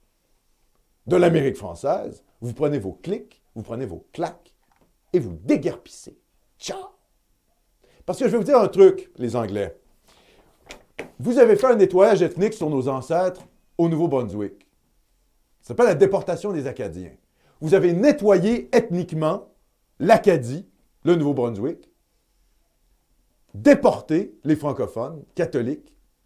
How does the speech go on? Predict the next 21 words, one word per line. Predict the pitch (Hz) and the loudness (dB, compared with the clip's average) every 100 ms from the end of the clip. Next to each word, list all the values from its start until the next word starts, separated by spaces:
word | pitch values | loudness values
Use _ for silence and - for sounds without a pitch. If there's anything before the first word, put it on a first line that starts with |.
| _ _ _ | _ _ _
en | 220 | 2
Louisiane, | 240 190 135 143 151 175 165 - | 2 2 0 0 0 -2 -8 -4
au | 160 | -2
Québec, | 131 110 147 160 | -2 -2 -2 -4
il | |
y | |
en | 117 | -10
a | |
certains | 101 104 139 | -10 -12 -12
qui | |
sont | - | -10
retournés | 101 95 95 | -10 -10 -14
en | 82 | -18
France. | - - _ _ _ _ _ _ | -20 -20 _ _ _ _ _ _
Vous | 139 175 | 0 2
avez | 180 | 4
fait | 254 | 2
un | 220 | 2
nettoyage | 196 185 202 170 | 0 2 2 0
ethnique | 165 196 190 | -4 -8 -6
là-bas. | 123 160 - | -8 -8 -14